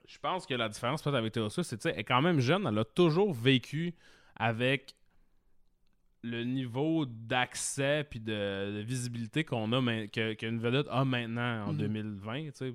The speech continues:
Speaker 1: Je sais pas quel âge qu'elle a, Taylor Swift, trente ans ?
Speaker 2: Elle, là, elle est sur le point d'avoir trente ans.
Speaker 1: C'est
Speaker 2: Le,
Speaker 1: ça.
Speaker 2: en fait, la vidéo est plus qu'un an,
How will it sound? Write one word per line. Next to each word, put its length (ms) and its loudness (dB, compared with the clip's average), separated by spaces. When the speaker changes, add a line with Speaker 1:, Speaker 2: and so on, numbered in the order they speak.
Speaker 1:
Je 80 -18
sais 60 -10
pas 140 -10
quel 140 0
âge 100 -6
qu'elle 100 -6
a, 40 -12
Taylor 220 -10
Swift, 240 -12
trente 260 -12
ans ? 100 -10
Speaker 2:
Elle, 440 -2
là, 160 2
elle 60 2
est 40 0
sur 160 -4
le 120 2
point 440 -4
d'avoir 420 2
trente 380 -6
ans. 160 -4
Speaker 1:
C'est 40 -12
Speaker 2:
Le, 60 0
Speaker 1:
ça. 140 -2
Speaker 2:
en 100 -10
fait, 140 -4
la 40 -4
vidéo 220 -2
est 60 -2
plus 200 -6
qu'un 300 -4
an, 140 -10